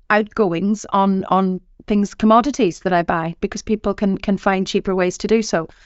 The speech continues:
So we're in this sort of very cross-sectoral place where interventions can be provided by healthcare, by local government, by, um, libraries, by,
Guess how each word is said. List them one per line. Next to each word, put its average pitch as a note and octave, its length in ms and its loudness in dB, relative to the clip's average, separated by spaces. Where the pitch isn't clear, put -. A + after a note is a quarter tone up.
So - 160 0
we're D#4 200 4
in F4+ 140 4
this E4 200 4
sort C4+ 240 -2
of A#3+ 60 -2
very D#4+ 340 2
cross-sectoral A#3+ 1200 2
place G3+ 480 -2
where G3+ 440 2
interventions C4+ 840 4
can A3 160 0
be A3 80 4
provided F3+ 580 0
by G#3 260 4
healthcare, B3+ 680 0
by F#3 180 2
local G3+ 400 0
government, B3+ 640 2
by, F3+ 440 2
um, E3+ 280 -4
libraries, A#3+ 840 0
by, F#3+ 520 2